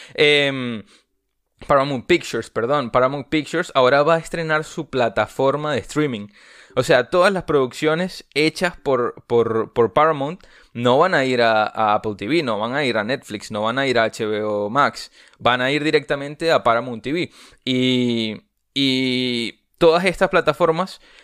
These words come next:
van siguiendo la, lo que es la estela de lo que va dejando Netflix,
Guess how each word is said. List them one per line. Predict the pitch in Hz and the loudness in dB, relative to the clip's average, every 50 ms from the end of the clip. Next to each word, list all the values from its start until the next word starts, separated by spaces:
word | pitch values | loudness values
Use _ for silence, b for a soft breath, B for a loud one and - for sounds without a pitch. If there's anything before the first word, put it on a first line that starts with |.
| b b | b b
van | b - - 143 143 139 | b -2 0 0 0 -2
siguiendo | - - 160 160 160 160 160 156 151 151 135 147 175 - 226 _ - | -4 -6 -4 -2 0 0 0 0 0 -2 0 0 0 0 -2 _ -8
la, | 127 127 131 131 131 127 127 127 123 120 117 113 110 107 104 - | -4 -2 0 2 4 4 4 4 4 2 2 2 0 0 -2 -2
lo | 127 127 123 117 | 0 0 0 2
que | - 127 | 0 -2
es | - | 0
la | 156 | 0
estela | 147 - - - 156 143 139 139 151 | -2 -2 -2 -2 0 2 2 2 2
de | 160 143 | 2 2
lo | 117 | 0
que | 104 - 110 | 0 0 0
va | 110 107 | 0 2
dejando | 107 113 113 131 127 127 127 | 0 0 -2 -4 -4 -4 -4
Netflix, | 127 143 180 147 - - - 90 - - - - _ | 0 0 0 0 -2 -6 -12 -14 -14 -14 -16 -20 _